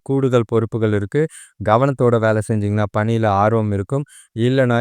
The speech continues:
ஏதோ சலிப்பு தட்டின மாதிரி உங்களோட வேலைகளை செய்வீங்க. விருப்பம் இல்லாம ஏனோ தானோன்னு செய்யறனால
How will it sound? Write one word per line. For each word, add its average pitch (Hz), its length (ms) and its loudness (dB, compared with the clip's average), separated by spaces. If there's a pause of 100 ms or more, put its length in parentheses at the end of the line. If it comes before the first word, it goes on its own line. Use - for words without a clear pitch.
ஏதோ 110 260 2
சலிப்பு 131 420 -2
தட்டின 110 360 -2
மாதிரி 107 320 0
உங்களோட 98 360 -2
வேலைகளை 104 420 -2
செய்வீங்க. 107 520 -2
விருப்பம் 117 480 -2
இல்லாம 98 400 -2 (380)
ஏனோ 131 340 4
தானோன்னு 113 460 0
செய்யறனால 95 600 -4